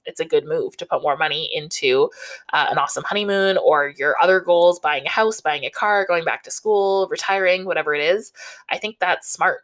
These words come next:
to put more money there than to put into your wedding, um, just because society tells us we need to have these giant tens of thousand dollars of wedding. <laughs> Like, we really,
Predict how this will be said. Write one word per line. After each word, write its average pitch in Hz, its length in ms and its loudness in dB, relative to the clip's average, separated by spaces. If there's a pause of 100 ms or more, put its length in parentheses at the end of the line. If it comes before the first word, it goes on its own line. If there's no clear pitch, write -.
to 160 80 -12
put 165 160 -4
more 165 140 0
money 151 260 -2
there 143 360 0
than 147 120 -6
to - 80 -14
put 135 180 -6
into 131 220 -6
your 131 120 -4
wedding, 135 400 -6 (300)
um, 139 220 -4
just - 180 -10
because - 260 -6
society 147 360 -2
tells 143 240 0
us 131 140 -4
we 143 80 -8
need 139 140 -6
to 135 40 -4
have 135 240 -2
these 131 260 -10
giant 131 400 -6
tens 143 280 -6
of - 80 -6
thousand 127 560 -4 (120)
dollars 135 640 2 (180)
of 135 240 2
wedding. 120 440 0
<laughs> - 240 -10
Like, 220 280 -2
we 185 100 2
really, 180 400 4